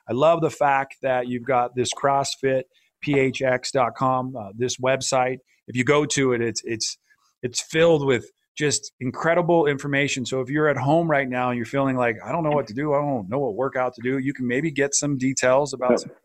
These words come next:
Speaker 1: you can do from home, wherever it may be in the world that you're listening to this podcast. If it's India, Ireland, Italy, wherever in the world, there's people like, uh, Michael that have created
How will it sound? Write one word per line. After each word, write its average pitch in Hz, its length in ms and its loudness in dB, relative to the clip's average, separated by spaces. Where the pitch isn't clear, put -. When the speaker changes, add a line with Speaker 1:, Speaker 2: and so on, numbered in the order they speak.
Speaker 1:
you - 60 -18
can 139 120 -14
do 131 160 -6
from 156 180 -8
home, 127 320 -2
wherever 131 280 0
it 139 60 -6
may 131 120 -2
be 131 220 -2
in 135 80 -2
the 131 80 0
world 127 240 2
that 120 60 2
you're 123 120 2
listening 123 280 0
to 120 40 -2
this 120 140 -4
podcast. 123 600 0
If 101 80 -14
it's - 160 -10
India, 127 480 0
Ireland, 127 600 0
Italy, 127 440 2
wherever 156 580 2
in 156 60 0
the 147 80 0
world, 139 400 4
there's 120 180 -4
people 147 440 -4
like, 127 300 2
uh, 120 220 0
Michael 127 440 0
that 135 140 0
have 117 100 -2
created 165 640 0